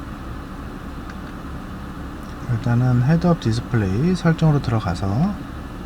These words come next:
어, 여기 설정 메뉴 있죠? 여기서 이제 높낮이를 준비할 수 있는데, 아니,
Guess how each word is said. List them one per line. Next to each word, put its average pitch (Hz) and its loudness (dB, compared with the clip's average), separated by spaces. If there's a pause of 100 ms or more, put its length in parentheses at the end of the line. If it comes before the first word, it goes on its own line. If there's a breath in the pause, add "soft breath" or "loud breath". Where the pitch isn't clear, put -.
(300)
어, 101 2
여기 143 2
설정 180 6
메뉴 156 10
있죠? 165 2 (260)
여기서 139 2
이제 113 2
높낮이를 147 8
준비할 123 4
수 104 0
있는데, 101 2
아니, 104 2